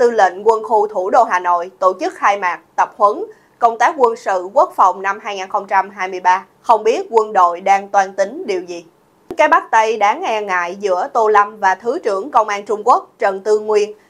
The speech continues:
khi ông này đột ngột sang thăm Việt Nam vào ngày mười tháng một.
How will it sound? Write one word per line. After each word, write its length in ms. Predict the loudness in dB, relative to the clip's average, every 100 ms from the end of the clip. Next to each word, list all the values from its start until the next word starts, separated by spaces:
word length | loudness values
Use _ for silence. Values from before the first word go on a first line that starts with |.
| _
khi 240 | 0 2
ông 240 | 4 2 0
này 180 | -6
đột 220 | -2 -2 0
ngột 260 | 0 0
sang 200 | -4 -4
thăm 160 | -2 -2
Việt 220 | -4 -10
Nam 260 | -6 -6 -2
vào 180 | -2
ngày 200 | -2 -6
mười 300 | -8 -8 -8 -8
tháng 220 | -8 -4
một. 220 | -4 -4